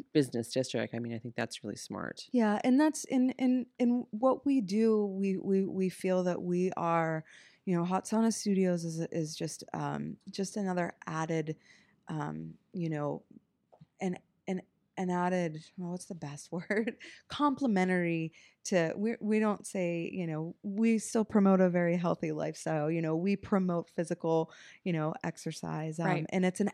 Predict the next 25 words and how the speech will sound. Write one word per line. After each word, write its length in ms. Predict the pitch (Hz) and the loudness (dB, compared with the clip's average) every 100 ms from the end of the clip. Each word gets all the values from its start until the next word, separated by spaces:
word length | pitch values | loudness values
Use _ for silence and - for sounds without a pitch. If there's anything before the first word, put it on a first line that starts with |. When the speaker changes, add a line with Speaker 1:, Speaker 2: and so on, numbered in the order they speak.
| - | -2
Speaker 2:
excellent 440 | 170 - 175 165 | -4 -4 -4 -6
complement 600 | - 165 147 - 147 147 - - - | -10 -10 -8 -10 -10 -10 -12 -10 -2
to 320 | 151 143 147 _ _ _ 220 | 0 0 -2 _ _ _ -6
all 220 | 143 135 | -2 -2
of 80 | 135 - | -4 -6
those 240 | - - - | -8 -8 -10
things. 380 | - - 185 - _ - - - - | -12 -12 -14 -20 _ -20 -20 -20 -4
Speaker 3:
Now, 100 | 220 | 0
I 40 | |
remember 300 | 247 247 208 190 | 4 6 8 8
when 120 | 180 | 8
I 100 | 170 | 6
started 300 | - 185 170 | 6 2 4
going 360 | 165 165 160 | 4 2 0
to 120 | 156 - | -4 -2
the 60 | |
McCandless 480 | 160 - 170 160 - | -2 0 -2 0 -2
location, 720 | 160 - 170 160 165 151 151 - - - _ - | -4 -2 -2 0 0 0 -4 -10 -20 -20 _ 0
a 80 | 175 | 2
lot 380 | 160 170 185 - | 6 8 6 4
of 400 | 180 165 160 147 | 2 4 4 0
people 560 | - 180 175 160 151 151 | -6 -2 4 4 4 2
that 140 | 165 | 0
I 80 | 156 | 0
was 260 | 151 - | 0 -4